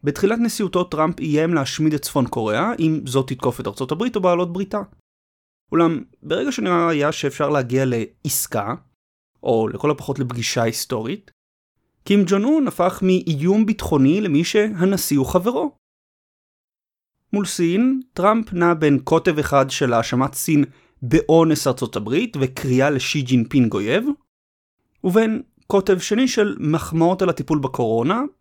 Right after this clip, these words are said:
בתחילת המגפה, וביטחון שהנשיא שי יעשה את הדבר הנכון בנוגע למפגינים בהונג קונג. אפילו מול איראן,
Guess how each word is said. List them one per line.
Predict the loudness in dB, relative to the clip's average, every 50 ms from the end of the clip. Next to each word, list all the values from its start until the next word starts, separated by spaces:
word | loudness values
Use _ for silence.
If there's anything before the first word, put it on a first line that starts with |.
| _ _ -10
בתחילת | -8 -8 -6 -4 -2 -2 -2 -2
המגפה, | -2 -4 -4 -6 -6 -4 -2 -2 -2 -4 -8 _ _ _ _ _ _ _ _ _ _ _ _ _ _ _ _ _ -6
וביטחון | -6 -4 -2 0 -2 -2 -2 -2 -4 -2 -2 -2
שהנשיא | -2 -2 -2 -2 -2 -2 -4 -4
שי | -2 -2 -2 0 -2 -2 -4 _ _ _ _ _ _ _ _ _ 0
יעשה | 2 2 2 2 0 0 0 0
את | 0 0
הדבר | 0 -2 0 2 2 2
הנכון | 2 0 -2 -2 -2 -2 0
בנוגע | 0 0 0 0 2 2
למפגינים | 4 4 2 2 0 -2 -2 0 0 0 0
בהונג | 0 0 -2 -4 -6
קונג. | -8 -10 -10 -10 -12 -16 -18 -20 _ _ _ _ _ _ _ _ _ _ _ _ _ _ _ _ _ _ _ _ _ -14 -14
אפילו | -12 -12 -8 -2 0 2 4 4 6
מול | 6 6 6 4 2
איראן, | 2 0 -2 -2 -2 -2 0 0 -2 -4